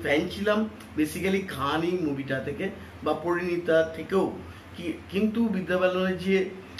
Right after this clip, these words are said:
ডার্টি পিকচারের যে ব্যাপারটা, যে আমি সব, আমি, আহ, একজন মহিলা হয়েও পুরুষের আগে,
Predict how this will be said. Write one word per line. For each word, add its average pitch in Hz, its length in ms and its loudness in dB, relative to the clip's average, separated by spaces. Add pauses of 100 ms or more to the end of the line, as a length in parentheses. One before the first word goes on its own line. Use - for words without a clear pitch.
(260)
ডার্টি 185 340 4
পিকচারের 175 460 2
যে 160 80 2
ব্যাপারটা, 143 440 2
যে 170 260 0 (480)
আমি 214 440 6
সব, 165 420 4 (680)
আমি, 165 400 4
আহ, 127 220 4
একজন 156 360 0
মহিলা 170 300 2
হয়েও 175 440 2
পুরুষের 160 380 0
আগে, 156 320 2